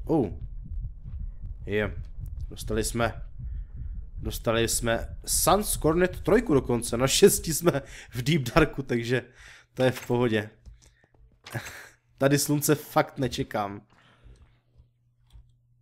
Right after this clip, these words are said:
Tady slunce vážně, vážně nečekám. Ale líbí se mi ten obraz, když jsme takhle ohroženi, ohroženi světlem.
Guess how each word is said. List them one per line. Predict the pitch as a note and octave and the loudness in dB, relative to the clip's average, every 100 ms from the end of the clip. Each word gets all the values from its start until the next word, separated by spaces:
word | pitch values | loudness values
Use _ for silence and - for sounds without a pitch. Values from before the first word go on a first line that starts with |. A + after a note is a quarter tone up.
| _ _ _ _ _ _ _ _ _ _ _ - _ - - _ _ - _ | _ _ _ _ _ _ _ _ _ _ _ -20 _ -20 -20 _ _ -20 _
Tady | A#2 A#2+ | -4 -4
slunce | A#2+ A#2+ C3 | -2 -4 0
vážně, | A#2+ B2 A#2+ B2 A#2+ | 4 4 4 2 -4
vážně | A#2 A2 A#2 | -2 -2 -2
nečekám. | A2 - A#2 A2 G2+ G2 - - - - - | -4 -6 -8 -6 -6 -8 -14 -20 -20 -20 -8
Ale | - D3 C#3+ | 6 8 8
líbí | C#3+ E3 | 4 2
se | E3+ | 2
mi | E3 | 2
ten | E3 | 0
obraz, | D#3 C3+ G#2+ - - | 0 2 2 0 -12
když | A2+ G2+ | -12 -8
jsme | A2+ | -4
takhle | A2 G#2+ A2+ - - - _ _ _ | -2 0 -2 -2 -20 -20 _ _ _
ohroženi, | A#2 A2+ A2+ A#2 A#2 A2 - | -2 0 2 0 0 -2 -6
ohroženi | A2 A2 G#2+ A2+ A2+ A2+ - | -8 -6 -4 -2 -2 -4 -4
světlem. | - A#2 A#2 A#2 A2+ G#2+ | -6 -2 -2 0 -2 -2